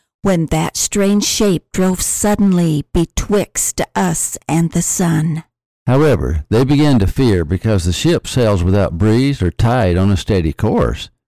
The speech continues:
Speaker 2: For mariners, they fear the unnatural and see it as a very bad omen. The sails are more like spider webs than canvas.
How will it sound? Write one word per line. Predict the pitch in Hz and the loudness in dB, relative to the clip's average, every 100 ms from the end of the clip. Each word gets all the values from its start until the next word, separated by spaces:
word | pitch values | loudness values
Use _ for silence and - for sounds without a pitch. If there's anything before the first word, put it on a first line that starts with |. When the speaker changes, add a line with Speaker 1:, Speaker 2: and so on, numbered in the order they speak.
| _ _ _ - | _ _ _ 0
Speaker 2:
For | 107 | 2
mariners, | 101 131 185 92 90 82 | 4 4 4 4 2 2
they | 104 131 | 2 2
fear | - 143 | 2 2
the | 104 113 | 4 4
unnatural | 104 101 135 117 - 90 90 | 4 4 2 0 -4 -2 0
and | 90 | 0
see | - 151 | 2 2
it | 113 | 2
as | 87 82 | 2 0
a | 87 | 0
very | 92 135 95 | 2 2 2
bad | 98 85 | 2 2
omen. | 95 127 98 57 60 - _ _ _ _ _ | 2 4 2 0 -6 -10 _ _ _ _ _
The | - 101 | -4 -2
sails | - 110 101 | 2 2 4
are | 87 101 | 2 2
more | 98 | 2
like | 98 82 | 0 -2
spider | - 101 135 180 85 | -4 0 2 2 2
webs | 69 60 - | 0 -2 -2
than | 95 92 | 0 2
canvas. | 110 80 67 - 55 - | 2 2 0 -2 -8 -10